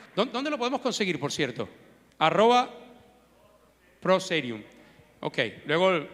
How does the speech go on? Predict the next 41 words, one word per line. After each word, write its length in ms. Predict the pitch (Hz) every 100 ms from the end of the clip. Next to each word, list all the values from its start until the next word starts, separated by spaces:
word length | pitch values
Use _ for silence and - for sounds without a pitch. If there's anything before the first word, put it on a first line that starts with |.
| - -
luego 320 | 151 180 175
Juan 180 | 165 160
Carlos 300 | 165 180 165
allá 160 | 160
les 80 | 170
puede 160 | 170 165
dar 100 | 170
más 180 | 160
información 400 | 165 156 147 131
si 120 | 143 160
quieren, 180 | 196
porque 180 | 165 147
está 460 | - 170 190 - - - - -
impecable 600 | 190 185 185 190 202 208
esa 180 | 202 196
pieza. 340 | 185 156 143 - - - - -
A 80 | -
la 100 | 175
gente 200 | 202 196
de 100 | 214
Legends 320 | 208 214 208
Forever 360 | - 190 208 202
también, 440 | 180 190 240 240
que 140 | 175 143
nos 300 | 135 - 156
está 260 | - 160
ayudando 360 | 170 160 160 170
a 40 |
crear 220 | 165 151
estas 240 | 151 160 -
experiencias, 640 | - 185 208 214 240 -
y 60 | -
por 120 | 151
supuesto 340 | 127 147 143 165
nuestra 240 | 135 143
casa 360 | 165 - 165 - - -
en 140 | 135 131
Miami, 480 | 147 170 170 170 165 - - - -
The 100 | 156
Tank, 420 | 165 185 190 185 - - - - - -
que 540 | - 180 180 - -